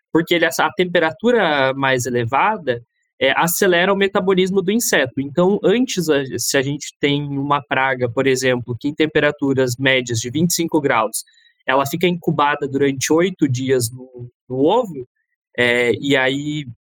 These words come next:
você eleva essa temperatura pra vinte e oito, trinta graus, a emergência desse indivíduo, nessa ninfa de percevejo,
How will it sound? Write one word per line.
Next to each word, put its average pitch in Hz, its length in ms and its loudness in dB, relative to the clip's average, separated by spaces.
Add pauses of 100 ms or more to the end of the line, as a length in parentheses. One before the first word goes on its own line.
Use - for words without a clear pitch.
(160)
você 151 460 0
eleva 156 480 2
essa 160 220 0
temperatura 143 680 0
pra 135 160 2
vinte 170 260 -2
e - 60 2
oito, 147 440 0
trinta 190 420 0
graus, 147 540 0 (380)
a 143 100 2
emergência 160 920 2
desse 131 380 -2
indivíduo, 135 540 -2
nessa 131 300 0
ninfa 151 400 0
de - 120 -8
percevejo, 135 600 0